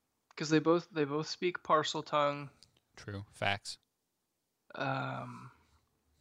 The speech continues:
Speaker 1: I don't know. I don't know what.
Speaker 2: They're both orphans.
Speaker 1: They're both orphans. They are both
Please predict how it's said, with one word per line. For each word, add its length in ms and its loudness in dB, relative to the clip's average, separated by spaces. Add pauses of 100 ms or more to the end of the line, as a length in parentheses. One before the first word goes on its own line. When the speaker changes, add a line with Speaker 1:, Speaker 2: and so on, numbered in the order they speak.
(2750)
Speaker 1:
I 140 2
don't 180 -4
know. 360 -4 (260)
I 60 -12
don't 180 2
know 100 4
what. 520 4 (680)
Speaker 2:
They're 100 -2
both 300 6
orphans. 580 0 (2000)
Speaker 1:
They're 80 8
both 180 10
orphans. 680 6 (1400)
They 160 4
are 160 -2
both 800 4